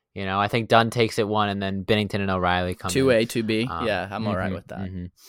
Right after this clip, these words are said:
Speaker 1: All right, we got one more category to go, and that is most superstitious player. But before we get into that, Tommy, who, who would you bet on would be the most superstitious player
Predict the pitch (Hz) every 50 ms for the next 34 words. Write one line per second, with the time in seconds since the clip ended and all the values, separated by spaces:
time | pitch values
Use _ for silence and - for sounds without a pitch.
0 | - - _ - 139 139 135 127 123 139 151 165 185 160 131 123 135 135 143 151
1 | 156 156 156 151 151 147 - - 135 139 131 135 123 131 123 123 117 123 113 117
2 | 117 117 113 117 120 123 123 120 110 - 120 120 120 - - - - 127 120 127
3 | 117 107 - 127 117 117 123 - - - - 117 117 113 117 107 110 - - 101
4 | 131 127 131 131 127 123 117 - 113 120 123 120 113 - - _ _ _ - 135
5 | 120 120 120 135 139 143 120 131 147 151 139 135 117 - 127 120 113 107 95 87
6 | 85 85 - _ _ _ _ _ _ _ _ 123 120 117 107 107 107 101 - -
7 | 110 101 - 110 101 95 - - - 113 101 95 90 85